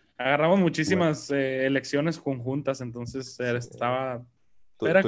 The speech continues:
Speaker 1: un poco obvio que nos iba a ir
Speaker 2: tuvimos
Speaker 1: muy parecido.
Speaker 2: suerte, tuvimos suerte que el jueves cuando hicimos, o el viernes cuando hicimos las predicciones, Seattle estaba cinco y medio, no seis y medio.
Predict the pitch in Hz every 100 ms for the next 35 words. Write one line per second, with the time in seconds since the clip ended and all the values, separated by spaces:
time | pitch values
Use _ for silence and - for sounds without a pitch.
0 | - 170 185 170 170 160 147 139 143 143
1 | 135 143 143 143 135 139 127 139 139 -
2 | - 113 131 127 127 127 147 - 104 -
3 | 107 120 135 135 120 107 98 95 98 98
4 | 110 113 117 98 98 104 120 123 117 101
5 | 107 117 117 107 95 107 110 117 - 113
6 | 104 117 107 - 110 110 113 113 113 104
7 | 113 113 110 110 107 110 104 107 110 117